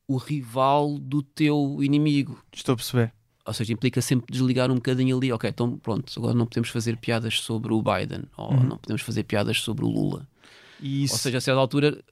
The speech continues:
Speaker 1: a gente não, já começamos a duvidar da natureza humorística daquele programa, no sentido em que o objetivo não é fazer rir
Speaker 2: é só
Speaker 1: com o
Speaker 2: fazer
Speaker 1: que
Speaker 2: rir
Speaker 1: aparece
Speaker 2: sobre
Speaker 1: naquela semana, é só sobre um dos lados, não é?
Speaker 2: Hum,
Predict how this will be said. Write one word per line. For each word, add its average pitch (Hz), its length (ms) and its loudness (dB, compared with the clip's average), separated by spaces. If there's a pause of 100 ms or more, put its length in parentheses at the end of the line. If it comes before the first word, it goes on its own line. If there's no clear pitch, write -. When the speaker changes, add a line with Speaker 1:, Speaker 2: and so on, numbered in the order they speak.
(220)
Speaker 1:
a 127 80 0
gente 123 140 0
não, 135 140 2 (360)
já 120 200 0
começamos 120 400 -2
a 123 60 2
duvidar 127 380 2
da 127 100 -2
natureza 131 400 0
humorística 131 680 0
daquele 131 680 0 (320)
programa, 131 480 2
no 117 80 -2
sentido 113 600 -2
em 117 100 0
que 117 420 -6
o - 100 -8
objetivo 123 640 0 (500)
não 120 280 2
é 123 240 0 (540)
fazer 127 340 2
rir 117 340 -2 (600)
Speaker 2:
é 135 80 -8
só - 200 -6
Speaker 1:
com - 180 -2
o 135 60 4
Speaker 2:
fazer 139 80 -2
Speaker 1:
que 131 100 -2
Speaker 2:
rir - 60 -4
Speaker 1:
aparece 135 280 0
Speaker 2:
sobre 147 220 2
Speaker 1:
naquela 135 240 2
semana, 127 380 0
é 110 240 -6
só - 240 -4
sobre 117 340 -2
um 123 80 2
dos 117 100 -2
lados, 120 320 0
não 104 120 -4
é? - 60 -12 (420)
Speaker 2:
Hum, 120 340 2